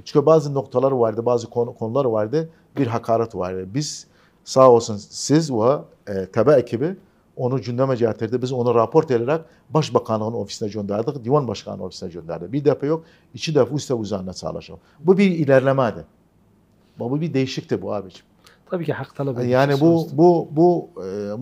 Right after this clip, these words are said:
Speaker 1: mühim bir şeydir. Kastım yani təğyirat da bu. Gündeme getirmek mühimdir. Ama ne dersen sizin medyada getirirsin ama bir fayda olmaz. Ama resmi kanallardan belki bir gün düzenlemeye girer, üzerine çalışır. Ana o yüzden biz bundan sonra eğer, e, bu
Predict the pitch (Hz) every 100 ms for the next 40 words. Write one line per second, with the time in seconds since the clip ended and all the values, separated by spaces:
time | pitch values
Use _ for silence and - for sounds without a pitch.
0 | 135 165 131 120 - 98 - 104 104 165
1 | 165 _ _ 180 170 160 131 113 98 -
2 | 107 127 147 - 95 85 - _ _ _
3 | 113 123 143 180 143 131 123 120 113 110
4 | 107 107 151 160 _ _ - 165 165 185
5 | 202 - 143 143 131 131 127 123 113 110
6 | - 104 139 151 151 139 135 139 135 101
7 | 98 117 131 - - - 117 175 190 -
8 | 135 127 120 123 165 135 135 147 160 131
9 | 156 131 117 123 123 135 - 107 117 156
10 | - _ _ 135 110 117 131 - 90 87
11 | - 113 165 202 143 143 151 - _ _
12 | 135 123 117 131 185 165 135 123 117 120
13 | 120 - 113 98 110